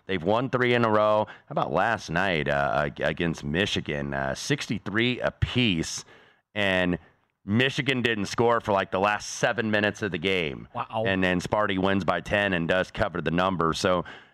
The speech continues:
Speaker 1: now they're seventeen and nine. They're nine and six in the Big Ten. Probably not gonna win the conference, but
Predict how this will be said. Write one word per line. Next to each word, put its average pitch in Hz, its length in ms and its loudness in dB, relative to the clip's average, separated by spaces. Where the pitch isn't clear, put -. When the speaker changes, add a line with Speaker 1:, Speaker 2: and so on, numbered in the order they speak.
Speaker 1:
now 139 220 0
they're 196 140 0
seventeen 151 500 0
and 143 100 2
nine. 120 280 2
They're 110 80 4
nine 104 300 2
and 123 120 0
six 113 320 0
in 110 80 2
the 107 60 4
Big 101 240 0
Ten. 101 260 2
Probably 95 260 2
not 104 180 2
gonna 101 140 2
win 101 160 4
the 92 60 2
conference, 98 520 0
but 95 220 2